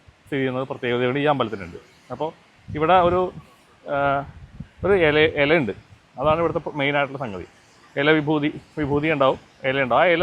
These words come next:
നമുക്ക് കഴിക്കാമെന്ന് പറയണം. അപ്പോൾ അത് കഴിച്ചു കഴിഞ്ഞാൽ ഏത് രോ-, <coughs> രോഗങ്ങളും <coughs> മാറിപ്പോകുമെന്ന് പറയുന്നത്. പിന്നെ കുട്ടികളില്ലാത്ത ആൾക്കാർക്ക് കുട്ടികളുണ്ടാവാനായിട്ട് ഈ ഇല കഴിച്ച വളരെ വിശേഷമാണെന്ന് അവിടുത്തെ പൂജാരി പറയണ്ടായി.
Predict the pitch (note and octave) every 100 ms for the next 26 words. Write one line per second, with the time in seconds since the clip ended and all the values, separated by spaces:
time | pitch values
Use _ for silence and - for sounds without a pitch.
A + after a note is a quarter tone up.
0 | F3+ F3 F3 D3+ - D3 C3 F#2 F#2 A#2+
1 | D#3+ F#3 D#3+ F#3+ F3+ C#3+ - _ _ _
2 | _ _ - _ _ _ D3+ D3+ F3 G3
3 | F#3 - - - - G3 E3 E3 E3+ F3+
4 | - - E3 - - C#3+ D3 D3+ D#3+ D#3
5 | - - - - - - - - - -
6 | - - - - - - - - - _
7 | - - C#3+ - D#3+ D#3 D#3+ D#3 D#3 D3+
8 | C#3 C3+ C#3 - - _ _ _ - C3+
9 | C#3 D3 C#3+ C#3+ C#3 B2+ C#3+ _ _ _
10 | _ - - - - C#3 C3 C3 - -
11 | - - - - _ _ - - _ C3+
12 | B2+ C#3 C3+ D3 - - C#3 C3 C3+ B2
13 | B2+ C3+ C3 B2+ B2+ C3+ A2+ A#2 B2+ A2+
14 | G2 D#2+